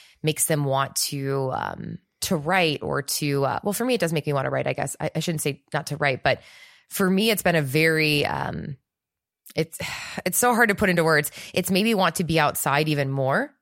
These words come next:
It's been a huge teacher around nature and getting outside. And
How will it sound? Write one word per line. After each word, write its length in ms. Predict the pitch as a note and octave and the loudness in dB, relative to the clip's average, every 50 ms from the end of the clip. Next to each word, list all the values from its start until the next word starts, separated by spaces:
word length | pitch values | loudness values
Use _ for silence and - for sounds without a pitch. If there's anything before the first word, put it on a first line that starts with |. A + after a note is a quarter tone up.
| _ _ | _ _
It's 140 | - C#3+ - | -6 -2 0
been 140 | - D#3+ D3 | 0 0 0
a 40 | C3+ | 0
huge 360 | - - F3 E3 D#3 - - | -2 -2 -4 -4 -2 -4 -6
teacher 360 | - - D#3+ D3 - E3 D#3 | -6 -4 -4 -2 0 2 2
around 300 | D3 C#3 C3+ C3 C3 C#3 | 2 2 0 0 0 0
nature 480 | D3 D#3+ E3 D#3+ - F3 D#3+ D#3 D#3 D#3 | 0 0 0 0 0 2 2 4 4 2
and 320 | - C3+ C3 B2+ C3+ - - - - - - - - _ _ - | 2 0 0 -2 -4 -6 -8 -12 -20 -20 -20 -20 -20 _ _ -2
getting 240 | E3 F3 E3 E3+ | -2 0 2 2
outside. 580 | D#3+ D3+ C#3+ - - - C3+ C3+ C3+ C#3+ D3+ D#3 - | 2 2 0 0 -2 0 0 2 2 2 2 2 2
And 360 | - C#3 C3 C3 C3+ - - | 2 0 0 0 0 -2 -4